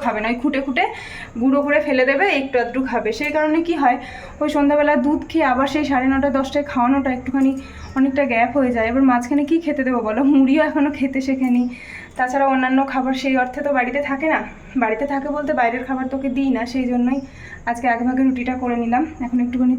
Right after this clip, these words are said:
তরকারি বানাবো, আর দেখি রোদ্দুরের জন্য একটুখানি খাবার তো বানাতে হবে, কেননা ও সন্ধ্যেবেলা দুধ রুটি খেয়েছে, রাতে তো আর দুধ রুটি দেবো না, এখন ভাবতে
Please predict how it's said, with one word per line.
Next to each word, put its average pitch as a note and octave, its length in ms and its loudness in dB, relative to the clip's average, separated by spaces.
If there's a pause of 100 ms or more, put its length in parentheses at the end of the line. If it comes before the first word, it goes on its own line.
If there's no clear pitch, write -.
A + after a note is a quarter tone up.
তরকারি A3+ 380 -2
বানাবো, B3 280 2 (680)
আর C#4 160 0
দেখি C#4 180 0 (140)
রোদ্দুরের C4 340 0
জন্য C4+ 200 2
একটুখানি C#4 300 0 (280)
খাবার B3 260 -2
তো C4+ 120 -2
বানাতে A#3+ 260 0
হবে, D4+ 180 0
কেননা C4 280 4
ও - 100 -4
সন্ধ্যেবেলা C4+ 440 2
দুধ C4+ 180 -2
রুটি C#4+ 220 -4
খেয়েছে, C4+ 280 -2 (540)
রাতে A#3+ 220 0
তো B3+ 80 -4
আর B3+ 100 -2
দুধ C4 200 0
রুটি C4+ 260 -2
দেবো C4 220 0
না, E4+ 60 2 (280)
এখন B3 140 -4 (100)
ভাবতে A3+ 300 -4